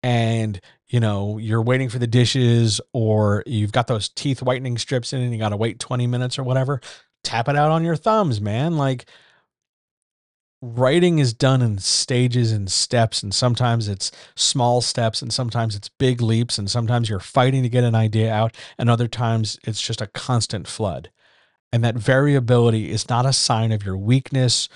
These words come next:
or your quality or your success. It's just about the passage of time. Take every chance you can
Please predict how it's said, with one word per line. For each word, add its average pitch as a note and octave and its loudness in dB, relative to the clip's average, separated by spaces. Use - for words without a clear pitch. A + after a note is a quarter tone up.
or G#2 0
your G2+ 0
quality A2+ 2
or F#2+ -2
your F#2+ -4
success. - 0
It's - -4
just - 2
about C#3 0
the A#2+ -6
passage A#2 -2
of - -10
time. E2+ -6
Take C3+ 2
every D3+ 4
chance D3 0
you B2+ -4
can F#2+ -6